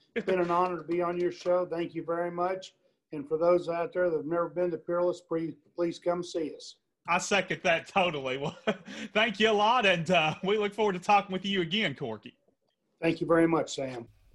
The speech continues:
Speaker 2: I mean, look at all the awards they've already won, and they're not even six years of existence just yet. You know, they've won Best Bourbon in Kentucky,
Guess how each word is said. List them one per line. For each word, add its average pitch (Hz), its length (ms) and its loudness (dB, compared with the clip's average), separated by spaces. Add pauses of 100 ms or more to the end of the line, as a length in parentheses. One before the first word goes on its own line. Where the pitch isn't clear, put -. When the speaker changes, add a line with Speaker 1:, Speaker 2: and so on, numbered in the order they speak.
(420)
Speaker 2:
I 170 80 0
mean, 190 160 -2
look 285 180 2
at 214 80 -2
all 208 180 2
the 180 120 0
awards 170 480 -2
they've 165 240 -2
already 165 440 0
won, 120 560 -4
and 135 220 -6
they're 127 380 -4 (320)
not 185 200 -8
even 151 320 -6
six - 400 -8
years 185 240 -2
of 139 80 -10
existence 131 640 -6
just - 280 -8
yet. 113 300 -6 (400)
You 143 180 -2
know, 170 300 2
they've 156 260 0
won 151 380 -4
Best 202 380 -2
Bourbon 214 320 0
in 208 100 -4
Kentucky, 147 800 -8